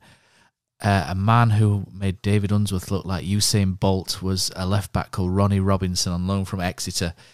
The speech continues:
He was probably the slowest footballer I think I have ever seen. And in the same season, one Cozzy will always remember is Andy Williams, uh, a midfielder that we, uh, we managed to bring in on loan, I think,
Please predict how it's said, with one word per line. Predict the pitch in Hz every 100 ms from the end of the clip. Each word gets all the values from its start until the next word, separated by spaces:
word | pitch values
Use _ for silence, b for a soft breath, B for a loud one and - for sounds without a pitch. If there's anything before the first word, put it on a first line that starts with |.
| b b b
He | _ - 117 117 113
was | 101 95 98 95
probably | - 107 101
the | 90
slowest | - - 95 101 -
footballer | 110 - 95 95
I | 92
think | 92 92
I | 92
have | 90
ever | 98 98
seen. | - 104 101 92 92 b b b b -
And | 107
in | 117
the | 117
same | - 135 131
season, | - 131 120 110
one | 117 117
Cozzy | - 120 113 110
will | 104
always | 110 113 110 107
remember | 101 98 98 98
is | 95 -
Andy | 101 107 107
Williams, | 104 104 101 98 95 90 - b b b b b b _ _
uh, | 78 85 98 -
a |
midfielder | 95 104 - 104 95 95
that | 92
we, | 90 92 92
uh, | 92 92 B B
we | -
managed | 95 95
to | 98
bring | 87 98
in | 95
on | 92 92
loan, | 95 95
I | 92
think, | - 98 92 -